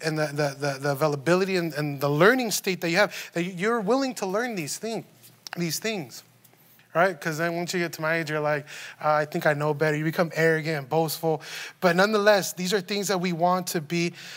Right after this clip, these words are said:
uh, uh, talking about. So that was the first point. Gentleness communicates love. Gentleness communicates love. Point six, 'cause we're gonna go through all eight today. Gentleness earns respect.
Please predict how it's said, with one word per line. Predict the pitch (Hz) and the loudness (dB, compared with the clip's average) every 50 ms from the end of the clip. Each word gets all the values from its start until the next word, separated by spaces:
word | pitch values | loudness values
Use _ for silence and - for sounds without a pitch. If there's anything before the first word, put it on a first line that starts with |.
| - - - | -14 -2 4
uh, | 160 160 160 156 - | 6 6 6 6 4
uh, | 156 156 143 | 0 -2 -2
talking | 139 - 175 180 180 - 185 170 | 0 0 2 2 2 0 -2 -4
about. | 156 143 147 139 123 - - - - - - - _ _ _ _ _ - _ - - - | -2 -2 -2 -2 -2 -4 -10 -18 -20 -20 -20 -20 _ _ _ _ _ -14 _ -12 -8 -2
So | - - 190 | 4 6 8
that | 190 190 | 10 10
was | 214 226 | 8 6
the | 208 226 | 4 0
first | 175 - 254 254 208 - | -2 0 0 0 0 0
point. | - 214 170 151 | -2 -2 -2 0
Gentleness | 147 202 220 254 - - 277 269 277 277 - - - - - - _ _ | 2 2 2 2 2 0 -2 0 0 0 -2 -4 -6 -12 -18 -20 _ _
communicates | - 196 175 180 185 214 233 233 185 - - - 240 220 202 - - - - - _ - - - _ _ _ _ | -4 -2 0 0 2 2 0 0 -2 -4 -4 -4 -4 -4 -4 -6 -6 -6 -6 -10 _ -20 -20 -20 _ _ _ _
love. | - 139 156 185 185 175 147 127 117 - - - - _ - 147 | -6 2 4 4 4 4 2 -2 -6 -12 -14 -16 -18 _ -8 -2
Gentleness | 156 180 196 180 - 208 202 180 185 - - - - - | 0 0 0 0 0 0 -2 -2 -2 -6 -14 -18 -18 -14
communicates | - - 170 165 165 - 175 156 151 - - - - | -6 -2 0 0 0 0 -2 -2 -2 -4 -4 -2 0
love. | 151 156 151 139 - - - - - - - | 2 2 2 2 0 -6 -12 -14 -14 -14 0
Point | - 208 208 208 180 | 4 4 4 6 4
six, | - - 262 262 220 160 - - - - - - - | 0 2 2 2 2 2 0 -2 -4 -4 -4 -8 -8
'cause | - 180 175 | -6 -2 0
we're | 180 | 2
gonna | 175 196 202 190 | 2 2 2 2
go | 196 185 | 2 0
through | 190 196 190 | 0 2 4
all | 185 185 190 | 4 4 4
eight | 190 202 - | 2 -2 -4
today. | - 185 170 156 143 147 - - - - - - 156 | -2 -2 -2 -2 -2 -6 -10 -12 -12 -12 -12 -2 4
Gentleness | 151 226 254 277 - - 294 285 277 285 285 - - - - - | 6 6 6 6 4 2 2 2 4 2 2 2 0 -2 -2 0
earns | 220 226 240 240 247 240 208 - - - - | 2 4 4 4 2 0 -2 -6 -8 -8 -4
respect. | 175 180 165 - - - - - _ 220 226 247 220 160 - - - - - - | -2 0 0 2 0 0 -2 0 _ 4 4 6 4 2 0 -4 -12 -14 -14 -16